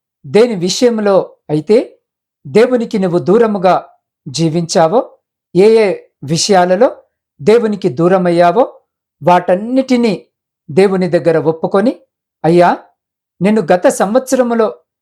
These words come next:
జీవించినట్లుగా ఈ సంవత్సరములో జీవించకూడదయ్యా, నీ కొరకు నమ్మకముగా, పరిశుద్ధముగా, పవిత్రముగా జీవించాలి" అని నీ జీవితాన్ని గనక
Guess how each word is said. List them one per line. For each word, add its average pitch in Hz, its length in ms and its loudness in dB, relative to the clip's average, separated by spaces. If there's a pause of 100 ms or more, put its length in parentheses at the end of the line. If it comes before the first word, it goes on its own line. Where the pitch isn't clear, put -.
(240)
జీవించినట్లుగా 185 1120 -2 (380)
ఈ 240 100 2
సంవత్సరములో 202 1000 -2 (220)
జీవించకూడదయ్యా, 175 1040 0 (640)
నీ 233 120 2
కొరకు 262 380 0
నమ్మకముగా, 196 800 0 (480)
పరిశుద్ధముగా, 196 880 -2 (440)
పవిత్రముగా 208 640 0
జీవించాలి" 165 840 -2 (460)
అని 214 180 0
నీ 202 180 -2
జీవితాన్ని 190 640 -2
గనక 208 400 0